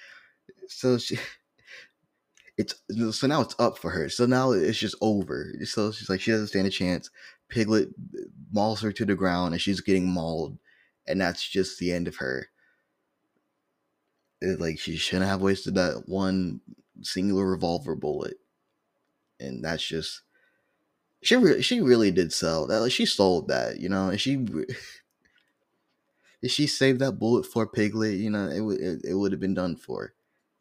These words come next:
Or, like, if she knew how to use a gun, you know, you know, she, maybe she would have survived. I don't know, you know. But, uh, they're, they're watching this happen, and then they made some noise, and Pooh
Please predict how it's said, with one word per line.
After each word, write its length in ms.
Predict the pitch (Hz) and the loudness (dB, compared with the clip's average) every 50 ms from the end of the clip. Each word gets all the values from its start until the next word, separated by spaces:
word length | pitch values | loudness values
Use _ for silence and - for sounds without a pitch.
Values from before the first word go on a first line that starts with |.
| - | -10
Or, 180 | - 71 80 78 | -6 -4 -2 -2
like, 140 | 85 85 80 | -2 -2 -2
if 120 | 85 82 | -2 -4
she 140 | - - - | -4 -4 -2
knew 120 | 95 95 | -2 -2
how 100 | 92 90 | 0 -2
to 60 | 71 85 | -2 -2
use 180 | 87 85 85 | -2 -2 -2
a 60 | 80 | -4
gun, 360 | 87 85 85 82 82 76 76 80 | -2 0 0 0 0 0 -2 -4
you 80 | 78 | -4
know, 280 | 76 71 71 69 55 - _ _ _ _ _ _ _ _ _ _ _ _ _ _ _ _ _ _ _ _ _ _ _ _ - | -4 -4 -4 -6 -8 -10 _ _ _ _ _ _ _ _ _ _ _ _ _ _ _ _ _ _ _ _ _ _ _ _ -10
you 80 | 78 82 | -8 -6
know, 300 | 80 80 78 76 76 78 | -4 -4 -2 -2 -2 -4
she, 220 | - 76 69 58 - | -2 -4 -4 -4 -4
maybe 380 | - 85 82 90 - 95 101 | -2 0 2 2 2 2 0
she 120 | - - 139 | -2 0 0
would 200 | - - 202 208 | 2 2 2 2
have 80 | 196 | 2
survived. 340 | - 226 220 240 285 - - | 2 2 2 2 2 0 0
I 120 | - - 247 | 0 -2 -2
don't 200 | 302 311 320 370 | -2 -2 0 0
know, 240 | 415 415 370 240 | 2 4 4 4
you 100 | 175 190 | 4 4
know. 260 | 214 226 247 269 254 - _ _ _ _ _ _ _ _ _ _ _ _ _ _ _ _ _ _ _ _ _ _ _ _ _ _ _ _ _ _ _ _ _ _ _ _ _ _ _ - | 2 2 0 0 -2 -8 _ _ _ _ _ _ _ _ _ _ _ _ _ _ _ _ _ _ _ _ _ _ _ _ _ _ _ _ _ _ _ _ _ _ _ _ _ _ _ -4
But, 140 | 117 117 | 0 2
uh, 220 | 117 117 113 107 90 | 4 4 4 4 4
they're, 280 | - 110 113 120 104 73 | 2 2 2 2 0 0
they're 120 | 92 120 | 0 2
watching 320 | 120 127 135 135 - - 127 | 2 2 2 0 0 0 0
this 120 | 113 - | 0 0
happen, 360 | - 113 110 110 - 95 87 - | -2 -2 -2 0 0 0 0 0
and 120 | 104 107 | 2 2
then 120 | 110 107 107 | 2 2 2
they 80 | 117 | 2
made 260 | 117 127 143 160 156 - | 2 2 0 0 -2 -4
some 240 | - - 101 98 | -4 -2 0 0
noise, 520 | 95 104 104 98 90 82 67 - - - - _ _ _ _ _ _ _ _ - | 0 0 0 2 0 0 0 -2 -6 -10 -16 _ _ _ _ _ _ _ _ -2
and 220 | 101 98 - - | -2 -2 -4 -4
Pooh 480 | - - 165 208 208 208 196 170 147 | 0 2 4 4 4 4 2 0 0